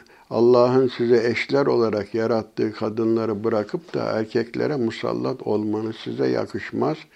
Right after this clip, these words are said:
Çünkü tabiat erkeğin dişiyle münasebette bulunmasını gerektirir. Bu bütün hayvanlarda da böyledir. Hayvanlar arasında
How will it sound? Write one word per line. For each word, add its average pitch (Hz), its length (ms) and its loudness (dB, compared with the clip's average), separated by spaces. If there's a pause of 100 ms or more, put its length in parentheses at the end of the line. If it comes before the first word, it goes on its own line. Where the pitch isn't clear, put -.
(500)
Çünkü 135 400 -2
tabiat 123 520 2 (120)
erkeğin 113 760 2
dişiyle 123 480 0
münasebette 110 1040 -4 (600)
bulunmasını 117 920 4
gerektirir. 98 920 0 (240)
Bu 127 160 -4
bütün 160 460 2 (400)
hayvanlarda 139 880 4
da 117 160 0
böyledir. 90 540 0 (100)
Hayvanlar 117 640 0
arasında 113 800 -2